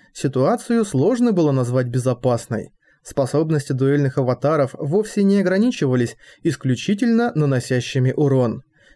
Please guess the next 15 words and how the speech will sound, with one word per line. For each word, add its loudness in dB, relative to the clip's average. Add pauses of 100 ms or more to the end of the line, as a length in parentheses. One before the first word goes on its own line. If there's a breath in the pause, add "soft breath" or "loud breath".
Примером 2
могла 2
служить -2
даже 0
сама 0
Блоссом. 0 (260)
Способности -2
могли 2
включать -2
обездвиживание, 0 (240 soft breath)
ослепление 0 (260)
и 2
прочие 0
негативные 0
эффекты, -2